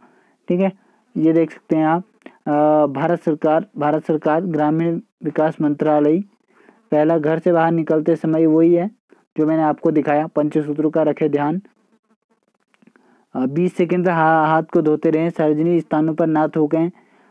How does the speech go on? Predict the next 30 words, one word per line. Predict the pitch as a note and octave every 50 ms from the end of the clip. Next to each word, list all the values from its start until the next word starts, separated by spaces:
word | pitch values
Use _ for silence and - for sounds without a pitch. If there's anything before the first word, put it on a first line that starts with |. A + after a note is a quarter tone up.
| _ _
अपनी | - D3 C3+ - E3+ F3 E3+
आँख, | D#3+ D3+ D3+ D#3+ E3 D3+ -
नाक | D#3+ D#3 D#3 D#3+ E3 E3 D#3+ - E3
या | D#3 D#3+ D#3+ E3
मुंह | D#3+ D3+ D3 D#3 D#3+ D#3
को | - - E3+ E3+ E3 - _ _ _ _ _ C#3+
ना | D3 D#3 D#3+
छुएं। | D#3 - - E3 E3 E3+ F3 F3+ F3+ _ _ -
ठीक | - E3 D3+
हो | D#3 D#3
गया, | D3+ D#3+ E3+ F3+ - _ _ _ _ - - _ -
और | C#3+ C#3+ D3+ D3+ D3 D3+
इसके | D3 D3 D#3 - D#3+ - - F#3 F3
लक्षण | D#3+ D#3 D3+ - F3 F3 E3
दिखाई | D#3+ D3+ - E3 E3
देने | D#3+ E3 E3 E3+
पर | D#3 F3
आप | E3+ E3 D#3
डायरेक्ट | D#3 D#3+ D#3+ D#3+ - -
अपने | E3 D#3 E3+ E3+
डॉक्टर | D#3+ D#3 D#3 D3+ D3 - - E3 D3+
से | - - E3
मिलें। | D#3+ D#3 D3 D3+ D#3+ E3+ F3+ _ _ _ _ _ _ _ _ _ _ -
और | C3 C#3 C#3+ D3 D3 D3 C#3+ C#3+ C#3+ D3 D#3 D#3 -
नंबर | E3 D#3 D#3 E3 E3 E3
चार, | D#3+ - F3 E3 E3 E3+ E3+
गर्म | D#3 D3+ D3+ D#3 D#3+ E3
पानी | D#3 D#3 D#3+ E3+ E3+
पीते | E3 - D#3+ D3+ - E3+ E3
रहिए। | D#3+ D#3 D#3 E3 E3 E3+ F#3